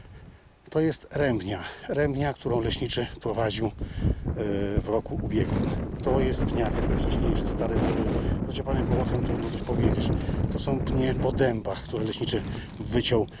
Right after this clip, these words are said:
w roku dwa tysiące dziewiętnastym, w różnych porach tego roku, ale na pewno tutaj. Tam, co widzimy dalej, to gniazdo. Gniazdo, które, e,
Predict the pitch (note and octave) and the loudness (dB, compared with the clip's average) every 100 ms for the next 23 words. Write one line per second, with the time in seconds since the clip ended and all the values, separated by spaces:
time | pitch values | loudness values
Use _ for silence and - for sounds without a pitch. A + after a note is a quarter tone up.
0 | - A2 A2 A2 A#2 G2 A#2 A2+ G#2+ G#2 | -12 -2 2 2 0 0 0 0 -2 -2
1 | F#2+ A2 G2+ G2 G#2 A2 A2 - G#2 - | 0 -2 -2 -4 -2 -2 0 -2 -4 -6
2 | - - - G#2 A2+ A2 G#2 - - C3+ | -12 -16 -6 0 0 0 -4 -8 -4 0
3 | A2 G2 - G2 G#2 B2 - C#3+ - A2 | 2 0 -4 -4 -2 -2 -4 -4 0 2
4 | A2 - - - - - A#2 G#2+ G#2 A2+ | 0 -2 -18 -18 -20 -8 -4 -2 0 0
5 | A2+ G#2 G2 - - - - C#3 C#3 A#2+ | -2 -4 -4 -6 -12 -20 -8 -2 -2 -2
6 | A#2+ B2 A#2+ A#2 B2 A#2+ A2+ A2+ G#2 B2 | -4 -2 0 2 2 0 0 -2 0 2
7 | B2 G#2+ F2+ F#2+ F2+ G#2+ B2 A#2 A#2+ C#3 | 2 0 -2 -4 -2 0 0 0 -2 -4
8 | B2+ A#2 | 0 -2